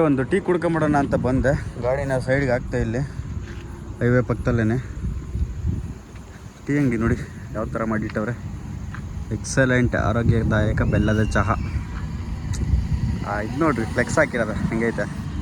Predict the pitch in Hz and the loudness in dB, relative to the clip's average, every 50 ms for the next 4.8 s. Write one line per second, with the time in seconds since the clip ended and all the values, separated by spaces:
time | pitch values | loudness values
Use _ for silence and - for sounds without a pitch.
0 | - - - - - - - - - - 113 123 123 123 123 - 123 117 - - | -2 -2 -2 -2 -2 -4 -4 -4 -2 -2 -2 0 2 2 0 0 0 0 2 2
1 | 120 113 104 - 98 - - - - - - - - - - 76 73 - - - | 4 4 4 4 4 4 4 4 4 4 4 4 4 4 6 6 6 8 8 8
2 | - 151 - 151 147 - - 147 147 147 147 147 147 143 143 143 147 147 143 143 | 8 8 8 8 8 8 10 10 10 10 10 10 8 8 8 8 10 10 10 10
3 | 143 143 143 143 143 143 - - - - 139 143 73 - - - - - 107 - | 8 8 8 8 6 6 6 6 4 6 6 6 6 6 4 4 4 4 2 2
4 | - - - - - - - - - 165 170 160 165 190 185 | 2 2 2 2 2 2 2 4 4 4 4 4 4 2 2